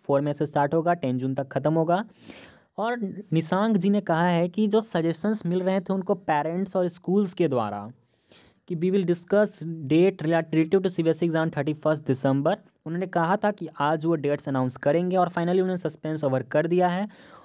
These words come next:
और उन्होंने कहा है, "Right now we are not considering the option of online examinations।" ऑनलाइन एग्जामिनेशंस को लेकर अभी तक उन्होंने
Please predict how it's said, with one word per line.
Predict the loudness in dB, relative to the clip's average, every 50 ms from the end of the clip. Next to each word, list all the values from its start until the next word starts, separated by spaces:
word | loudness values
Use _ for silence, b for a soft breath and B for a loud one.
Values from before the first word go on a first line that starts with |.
| B -2 2
और | 4 4
उन्होंने | 4 4 4 2 0
कहा | -2 0 -2 0 0 0 0
है, | 0 0 0 0 0 -2 -4 -6 b b b b b b b b -4
"Right | 0 2 2 2 0 0 -2
now | -2 0 2 2 2 2
we | 0 -2 -2 0
are | 0 0 0 -2 -2 -4
not | -2 -2 -4 -4 -6 -4 -2 -2
considering | -2 0 2 2 2 4 4 2 2 4
the | 2 2
option | 2 2 0 0 0 -2 -2 0
of | 0 0 -2 -2 _ -2
online | -2 0 0 0 0 -2 -2 -2
examinations।" | -2 -2 -2 0 0 -2 -2 -4 -4 -6 -6 -6 -6 -6 -8 -12 b b b b b b _
ऑनलाइन | -4 -4 -2 -2 -2 -4 -2
एग्जामिनेशंस | -2 0 0 2 2 0 0 0 0 -2 -2
को | 0 0 2
लेकर | 2 2 2 2 0 0
अभी | 0 0
तक | 0 -2 -4 -2 0
उन्होंने | 0 2 4 4 2 2